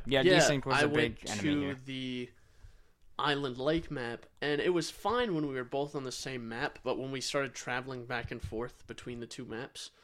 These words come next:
Speaker 1: Mm-hmm.
Speaker 2: um, where one of us was on the map and the other one wasn't, the game started to be a bit weird.
Speaker 1: Yeah.
Speaker 2: Um, so, like, there was a lot of desync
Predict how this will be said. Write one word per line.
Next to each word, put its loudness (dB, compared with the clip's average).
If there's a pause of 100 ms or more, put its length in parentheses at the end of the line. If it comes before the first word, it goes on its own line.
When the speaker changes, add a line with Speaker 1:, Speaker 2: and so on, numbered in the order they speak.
(140)
Speaker 1:
Mm-hmm. -4
Speaker 2:
um, 0
where -4
one -2
of -6
us -6
was -14
on -8
the -6
map -6
and -10
the -6
other -8
one -10
wasn't, -6 (520)
the -2
game 2
started -2
to -10
be -6 (140)
a -8
bit -4 (920)
weird. -8 (400)
Speaker 1:
Yeah. -6 (600)
Speaker 2:
Um, -4 (260)
so, 0
like, -4 (1400)
there -2
was -4
a -4
lot -2
of -10
desync -6